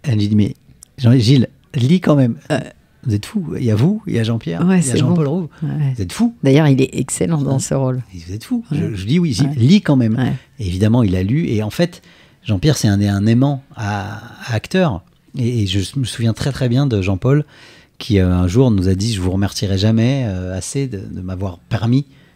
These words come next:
Speaker 1: de vivre ça
Speaker 2: Mm.
Speaker 1: avec, euh, avec Jean. » Mais c'est, c'est vraiment un être à part, hein. Alors évidemment, euh, ça fait toujours un peu, euh, c'était un monsieur.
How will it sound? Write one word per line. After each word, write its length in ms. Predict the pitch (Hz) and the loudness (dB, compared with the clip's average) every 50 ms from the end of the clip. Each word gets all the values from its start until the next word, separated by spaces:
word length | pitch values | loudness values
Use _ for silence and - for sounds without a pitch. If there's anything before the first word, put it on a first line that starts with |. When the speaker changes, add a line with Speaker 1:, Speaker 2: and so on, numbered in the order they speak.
| _ _ - | _ _ -6
Speaker 1:
de 60 | 104 | -4
vivre 240 | 95 104 104 90 - | 0 0 -2 -2 -2
ça 160 | - 165 147 - | -4 -4 -4 -2
Speaker 2:
Mm. 300 | - 151 147 147 143 139 135 | -2 -2 0 0 -2 -2 -2
Speaker 1:
avec, 300 | 95 87 92 - - 101 | -4 -4 -6 -6 -6 -6
euh, 280 | 95 92 90 92 95 - - | -4 -4 -4 -6 -6 -8 -6
avec 140 | 98 98 98 | -4 -2 -2
Jean. » 80 | 113 151 | -2 -2
Mais 80 | - 151 | -2 -2
c'est, 80 | 127 - - - - - - - | -4 -6 -8 -20 -20 -20 -18 -8
c'est 160 | - - 147 | 0 2 2
vraiment 200 | 135 131 147 170 170 | 4 4 4 4 6
un 100 | 156 143 | 6 6
être 180 | 135 - 123 | 4 4 2
à 60 | 123 113 | 0 4
part, 220 | - 131 117 104 | 4 4 4 4
hein. 60 | 101 98 | 4 4
Alors 220 | 98 98 95 104 | 4 4 4 2
évidemment, 420 | 101 101 104 117 117 127 127 120 107 | 2 2 2 2 4 4 4 4 2
euh, 160 | 95 87 85 | 2 -2 -4
ça 180 | 85 - 92 90 | -6 -6 -6 -6
fait 160 | - - 101 | -4 -4 -4
toujours 300 | - - 110 113 110 98 | -4 -4 -2 0 0 0
un 80 | 98 95 | 0 -4
peu, 140 | - - 113 110 98 92 | -4 -2 -2 -2 -2 -2
euh, 160 | 87 85 85 85 - - - - - - | -2 -4 -6 -8 -12 -20 -20 -20 -20 -20
c'était 160 | - - - - | -8 0 2 4
un 140 | 113 117 113 | 6 6 8
monsieur. 420 | 120 135 135 - - 113 101 92 | 8 6 6 4 4 2 2 2